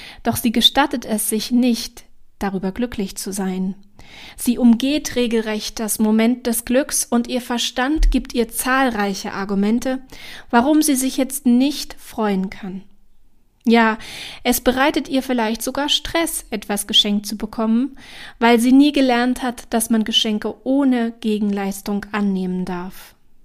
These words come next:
Auch ein Fakt unserer vertretenen Gesellschaft, der uns jede Freude nimmt. Ja, das geht sogar so weit, dass man sich selbst nicht mehr belohnt,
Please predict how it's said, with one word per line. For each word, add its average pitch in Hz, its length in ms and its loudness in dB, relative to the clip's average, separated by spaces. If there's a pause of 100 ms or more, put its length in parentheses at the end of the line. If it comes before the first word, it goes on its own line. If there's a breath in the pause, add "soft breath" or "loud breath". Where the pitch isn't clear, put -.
(400)
Auch 254 280 2
ein 190 200 -4
Fakt - 340 -12
unserer 196 640 -6
vertretenen 254 580 -2
Gesellschaft, 220 640 -2 (600 loud breath)
der 262 140 6
uns 262 220 2
jede 247 460 0
Freude 196 480 -4
nimmt. 180 480 -8 (760)
Ja, 208 220 4 (540 loud breath)
das 240 220 0
geht 262 200 -2
sogar 220 320 -2
so 226 220 0
weit, 214 300 -2 (100)
dass 220 200 0
man 220 140 4
sich 220 160 -2
selbst 226 420 -4
nicht 247 220 -2
mehr 208 180 0
belohnt, 202 540 -4